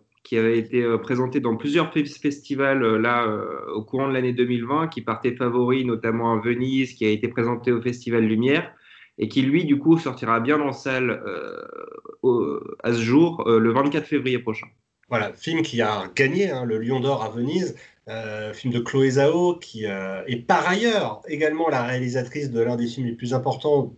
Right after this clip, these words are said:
Speaker 2: de la prochaine, euh, fournée du Mal-, Mal-, Marvel Cinematic Universe, à savoir Eternals.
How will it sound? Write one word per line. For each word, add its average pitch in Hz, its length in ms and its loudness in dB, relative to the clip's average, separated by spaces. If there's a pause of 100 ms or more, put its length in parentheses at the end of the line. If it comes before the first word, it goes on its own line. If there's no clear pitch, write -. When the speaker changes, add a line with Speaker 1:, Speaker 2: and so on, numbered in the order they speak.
Speaker 2:
de 113 80 -10
la 107 160 -10
prochaine, 127 500 -2
euh, 101 140 0 (440)
fournée 147 440 4
du 127 120 2
Mal-, 123 380 4
Mal-, 123 280 0
Marvel 135 340 2
Cinematic 127 420 -6
Universe, 147 360 0
à 120 40 -8
savoir 110 500 -4
Eternals. 147 540 2